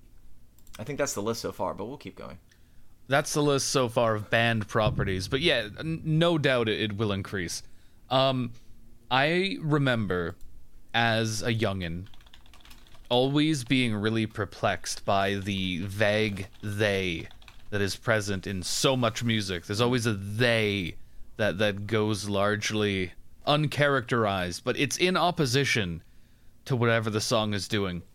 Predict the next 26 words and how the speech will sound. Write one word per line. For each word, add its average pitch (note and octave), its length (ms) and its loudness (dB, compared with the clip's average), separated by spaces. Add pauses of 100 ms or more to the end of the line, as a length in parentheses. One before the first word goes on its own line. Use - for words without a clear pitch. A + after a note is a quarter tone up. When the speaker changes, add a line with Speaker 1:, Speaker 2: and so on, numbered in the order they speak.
(260)
Speaker 2:
um, G2 440 -2 (440)
or, A2+ 140 2
or A2+ 80 2
whatever A2 280 2
actions G#2 560 0
the G#2 100 -4
song G2+ 320 0
is F2+ 120 -4
compelling. F#2 640 -2 (640)
And, G2 480 -2 (140)
uh, F#2 540 0 (1120)
I'm A2+ 120 -4
trying A#2+ 400 2
to D#3+ 140 -2
remember, A2 800 2
there A#2 400 2
was C#3 240 0
a C3 80 2
song, G#2+ 960 0 (500)
this B2+ 520 -8
was A#2+ 120 -6
back A#2 460 0
in, G2+ 220 -4
in, A2 180 -4
like, G#2+ 280 -2
the, F#2 280 -4